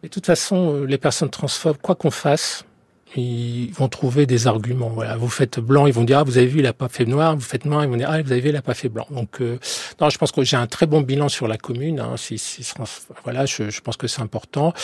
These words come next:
Maintenant, au contraire, c'est très démocratique, vu que je n'ai plus de marge de manœuvre, euh, sur la commune, euh, bah, faut savoir aussi se, se démettre, euh, qu'on n'en peut plus rien faire, quoi. Ça devrait donner des exemples à beaucoup de politiques, je pense.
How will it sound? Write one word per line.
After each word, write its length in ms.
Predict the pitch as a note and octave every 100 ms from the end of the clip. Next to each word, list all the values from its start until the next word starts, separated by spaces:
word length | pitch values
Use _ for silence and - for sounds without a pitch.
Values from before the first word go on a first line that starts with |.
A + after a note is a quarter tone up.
| - - -
Maintenant, 260 | B2+ D3+ C3+
au 20 |
contraire, 600 | D3 B2 - F3 C3+ A#2
c'est 140 | -
très 180 | A#2 C3+
démocratique, 680 | B2 A#2 A#2 - - F3 D3
vu 160 | B2
que 60 | C3
je 100 | A#2
n'ai 160 | B2 A#2+
plus 220 | - B2+
de 120 | A#2+
marge 340 | B2 C3 B2+
de 100 | C3
manœuvre, 580 | A#2 A#2+ B2+ C3 A#2 A2
euh, 200 | A2 G#2+
sur 200 | A2 -
la 120 | G#2
commune, 480 | - B2+ A#2 E3 D3
euh, 160 | A2+ A2
bah, 140 | A2 G#2
faut 100 | C3
savoir 400 | - A2 B2+ A2
aussi 320 | - - C#3
se, 320 | - A2+ A2
se 160 | - A2+
démettre, 560 | G#2 A2 C3+ E3 -
euh, 140 | A2 G#2 - - - -
qu'on 140 | A#2+
n'en 120 | A2+
peut 160 | G#2 A2+
plus 160 | -
rien 220 | B2+ A2+ A#2+
faire, 280 | - E3+
quoi. 140 | - A#2+ - -
Ça 100 | -
devrait 300 | A#2 A2+ B2
donner 240 | A#2+ B2
des 200 | A#2+ A2
exemples 360 | A#2 A2+ C#3+ B2+
à 20 |
beaucoup 240 | G#2+ A2+ A2
de 60 |
politiques, 500 | - G#2+ A#2 - C3
je 60 | -
pense. 320 | - -